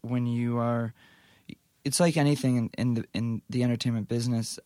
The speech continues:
I never take anything super seriously. Like, I'm, like, I'm very ambitious, I'm very driven, but I don't take anybody at their word. So even when you hear you got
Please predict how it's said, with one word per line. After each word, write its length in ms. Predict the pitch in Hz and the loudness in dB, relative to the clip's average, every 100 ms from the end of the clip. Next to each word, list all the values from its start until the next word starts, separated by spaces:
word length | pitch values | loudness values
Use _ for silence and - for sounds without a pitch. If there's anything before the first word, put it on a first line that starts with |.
| - | -2
I 80 | |
never 260 | 120 123 120 | 0 2 0
take 260 | - 113 - | 0 -4 -2
anything 560 | 117 117 117 110 110 - | 0 0 0 -4 -6 -8
super 520 | - - 127 117 123 | -8 -4 -2 -2 -4
seriously. 400 | - 127 120 120 | -2 -2 -2 -4
Like, 180 | 113 - - - | -6 -8 -10 -4
I'm, 80 | 120 | -2
like, 140 | 107 | 0
I'm 180 | 127 135 | 0 2
very 440 | 135 135 127 120 - - _ - | 4 4 4 0 -6 -20 _ -6
ambitious, 500 | 120 113 123 120 123 | -2 0 2 0 0
I'm 120 | 120 113 | -2 0
very 180 | 120 | -2
driven, 420 | 110 120 117 123 117 | -2 -4 -2 -2 -2
but 140 | 117 | -2
I 80 | 120 | 0
don't 160 | 120 | -2
take 260 | 117 120 - | -2 -6 -4
anybody 640 | 117 117 113 113 113 117 - | -2 -2 -2 -4 -4 -4 -6
at 160 | 110 - | -8 -6
their 120 | 107 | -6
word. 440 | 107 110 113 123 | -4 -4 -4 -6
So 320 | - 117 110 - - - - - | -6 -4 -4 -8 -20 -20 -10 0
even 220 | 127 127 | 4 4
when 100 | 123 | 4
you 80 | 117 | 2
hear 440 | 117 120 117 107 _ _ _ _ - | 0 0 0 -4 _ _ _ _ -6
you 120 | 120 | 0
got 180 | 120 - | 0 -2